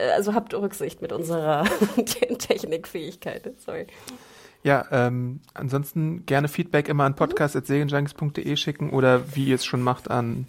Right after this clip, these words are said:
Speaker 2: in den YouTube-Kommentaren oder unter den Podcast-Artikel, der da immer rauskommt. Dann
Speaker 1: Mhm.
Speaker 2: sp-, ja.
Speaker 1: Sorry, eins wollte ich noch erwähnen. Ich habe jetzt leider keinen Screenshot gemacht.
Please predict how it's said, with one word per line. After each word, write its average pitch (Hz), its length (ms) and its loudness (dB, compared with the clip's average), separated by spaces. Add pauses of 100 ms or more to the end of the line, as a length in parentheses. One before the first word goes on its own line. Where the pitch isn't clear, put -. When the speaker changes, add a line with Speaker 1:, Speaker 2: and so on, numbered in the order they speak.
Speaker 2:
in 120 160 4
den 120 160 2
YouTube-Kommentaren 139 800 2
oder 127 180 2
unter 127 220 0
den 113 260 0
Podcast-Artikel, 123 800 -2
der 123 140 2
da 117 60 2
immer 123 160 -2
rauskommt. 120 520 -4 (460)
Dann 320 180 4
Speaker 1:
Mhm. - 80 4
Speaker 2:
sp-, - 80 -8 (340)
ja. 135 220 2 (420)
Speaker 1:
Sorry, 208 300 -2
eins 202 220 -4
wollte 208 100 -2
ich 190 80 -6
noch 185 140 -2
erwähnen. 190 260 4
Ich 180 60 -2
habe 190 120 -2
jetzt - 100 -8
leider 185 180 2
keinen 190 360 2
Screenshot 214 480 -4
gemacht. 170 300 -2